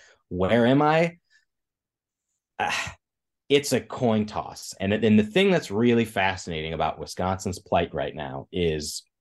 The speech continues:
I mentioned this earlier, that the net rankings at this stage, and they will shuffle after these tournament games this week,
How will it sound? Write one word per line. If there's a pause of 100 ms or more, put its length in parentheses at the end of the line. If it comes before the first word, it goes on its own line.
(280)
I
mentioned
this
earlier,
that
the
net
rankings
at
this
stage,
and (100)
they
will
shuffle
after
these
tournament
games
this
week,